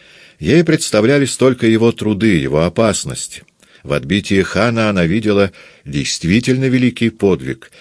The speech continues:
великую победу. Но другие,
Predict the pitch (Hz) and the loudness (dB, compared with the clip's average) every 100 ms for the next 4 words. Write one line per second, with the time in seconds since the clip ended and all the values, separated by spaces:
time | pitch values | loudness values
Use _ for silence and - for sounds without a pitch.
0 | - 82 80 80 71 82 69 - 80 67 | -14 -2 0 0 -2 -4 -4 -2 -4 -4
1 | 62 - _ _ _ _ _ _ _ _ | -8 -12 _ _ _ _ _ _ _ _
2 | _ - 139 175 170 104 101 78 92 92 | _ 0 4 4 4 0 0 2 2 2
3 | 117 | 0